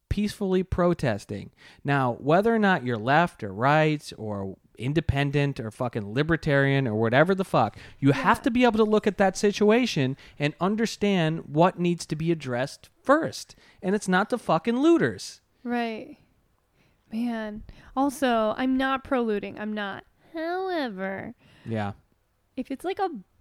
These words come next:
Speaker 2: big, huge corporation like a Walmart or a Target or something that is, like, somehow making billions more this year while everyone starves to death,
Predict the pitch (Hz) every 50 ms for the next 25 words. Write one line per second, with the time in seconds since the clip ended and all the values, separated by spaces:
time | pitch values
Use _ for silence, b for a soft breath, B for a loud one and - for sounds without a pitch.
0 | _ _ _ 254 240 233 233 226 220 214 208 - - - - 226 226 220 220 220
1 | 214 208 185 - - - - - - 226 214 214 202 - 214 208 208 214 220 -
2 | 247 233 226 214 202 190 185 190 196 202 202 202 208 208 208 208 208 202 - -
3 | 226 214 214 214 214 - - 208 202 202 202 214 214 - - 220 214 - 233 220
4 | 214 - - 220 214 214 214 - b b b b b b _ - 233 226 214 214
5 | 214 208 - - 208 196 196 202 196 - - _ _ _ _ _ _ _ _ _
6 | - - - - - 254 220 226 233 240 233 226 247 240 233 226 220 220 214 220
7 | 220 220 214 - - 220 208 208 202 196 - _ _ _ _ 220 202 180 - -
8 | 220 214 220 226 226 220 220 220 220 214 - 220 220 214 208 214 220 220 220 220
9 | 220 202 220 233 220 - - 233 233 226 226 226 226 220 220 214 208 208 214 208
10 | 220 220 214 214 208 202 202 196 - - - - - - - 214 202 202 208 226
11 | 226 226 - - - _ - 285 233 214 277 269 285 302 320 - - -